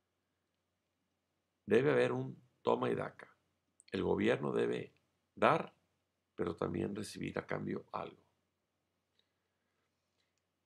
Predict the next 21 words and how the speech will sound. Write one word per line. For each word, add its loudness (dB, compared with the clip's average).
Los 0
otros 0
creen 2
que 0
el 0
mexicano 0
es -4
corrupto -4
por -4
naturaleza. -6
Nosotros -2
pensamos 0
que -2
no, -6
que 4
el 2
sistema -2
es -6
el -2
mal 2
diseñado. -10